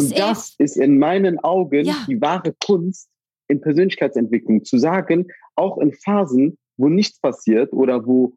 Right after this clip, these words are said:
Speaker 1: wo es vielleicht schlecht läuft, zu sagen, es wird wieder besser.
Speaker 2: Genau. Aber das ist ja Durchhaltevermögen.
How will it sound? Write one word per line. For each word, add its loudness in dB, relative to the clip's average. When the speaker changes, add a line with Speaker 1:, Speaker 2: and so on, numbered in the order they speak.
Speaker 1:
wo 0
es -6
vielleicht 0
schlecht -4
läuft, -2
zu -6
sagen, -2
es -16
wird -2
wieder -2
besser. -10
Speaker 2:
Genau. 2
Aber 2
das 0
ist 0
ja 0
Durchhaltevermögen. 0